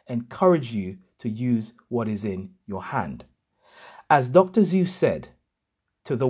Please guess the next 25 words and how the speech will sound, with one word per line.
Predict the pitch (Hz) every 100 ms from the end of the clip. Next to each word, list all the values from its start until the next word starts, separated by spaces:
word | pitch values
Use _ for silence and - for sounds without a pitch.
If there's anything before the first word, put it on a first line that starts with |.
| 139
world, | 175 196 214 - -
you | 123 120
may | 123
be | 123 117
one | 113 135 131
person, | 127 151 123 - 71 67 _ _ _ _ _ _
but | 107 - -
to |
one | 101 101 202 202
person, | 196 151 120 107 85 101 - _ _
you | - 107 156
may | 123 151 147
be | 123 123 90 - _ _
the | 95 98
world." | 104 113 98 55 - _ _ _ _ _ _ _ _ _ _ - - - _
Hey, | 160 110
tune | - 214 208
in | 190
next | 175 - -
week | 123 120
for | - 127
the | 117 117
other | 135 123
three | 120 - 185 180
principles | - 170 - - 104 98 -